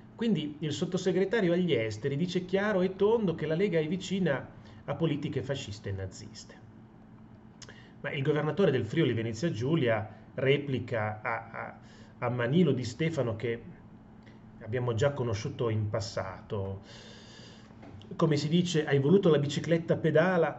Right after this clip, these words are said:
questo è quello che passa al convento", nel senso, eh, i Cinque Stelle sono arrivati al potere, sono entrati in Parlamento perché sono stati eletti dagli italiani,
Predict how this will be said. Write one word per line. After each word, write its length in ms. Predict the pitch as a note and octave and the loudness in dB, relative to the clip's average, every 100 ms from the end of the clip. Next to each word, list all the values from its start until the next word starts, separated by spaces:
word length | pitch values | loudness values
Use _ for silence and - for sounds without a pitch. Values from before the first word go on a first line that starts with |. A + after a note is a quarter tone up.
| - | -2
questo 300 | D#3+ D3+ D#3 | 0 2 0
è 40 | |
quello 200 | C#3+ D#3 | 2 2
che 120 | D3 C3+ | 2 2
passa 320 | D#3 D3 E3 | 0 2 0
al 100 | C3+ | 2
convento", 760 | F3 E3+ C3+ A#2 A2+ A2 B2+ | 2 4 4 2 0 -2 -4
nel 160 | B2+ B2 | -4 -4
senso, 560 | B2+ D3+ D3 C#3 C3 - - - - - - - | -2 -2 0 -2 -2 -8 -20 -20 -20 -20 -16 -6
eh, 160 | D#3 - | -6 -2
i 140 | F3 | -2
Cinque 320 | - F3 F3 | 0 0 2
Stelle 280 | E3 G3 F#3 | 2 4 4
sono 220 | C3+ D3 | 2 0
arrivati 680 | C#3+ C3+ D3+ D#3 C#3 C3 C3 - | 0 0 0 -2 -2 -2 -2 -6
al 560 | C#3 C3 C3 A#2+ A#2+ - | -4 -2 0 -2 -4 -8
potere, 840 | - A2+ C3+ B2+ C3 C#3+ D#3+ - - - | -6 0 4 4 4 2 -2 -6 -16 -12
sono 220 | - C3 | -4 0
entrati 440 | B2 C#3+ C#3+ C3+ | 0 0 0 0
in 120 | B2+ A2 | -4 -2
Parlamento 680 | C3 C#3 D3+ F3 G#3+ A3 | 0 0 0 0 0 -2
perché 400 | - - - F3 | -4 -4 -2 -4
sono 220 | - C3+ C#3 | -4 -2 -2
stati 420 | E3+ E3 C#3 C3+ | -2 -4 -4 -4
eletti 640 | E3+ B2 G2 - - E3+ - - - - - - - - - - - - - | -2 -2 -4 -6 -6 -6 -8 -16 -20 -20 -20 -20 -20 -20 -20 -20 -20 -20 -12
dagli 220 | - A#2+ A#2 | 0 0 2
italiani, 500 | D#3 F#3 C#3 F2+ | 2 2 2 0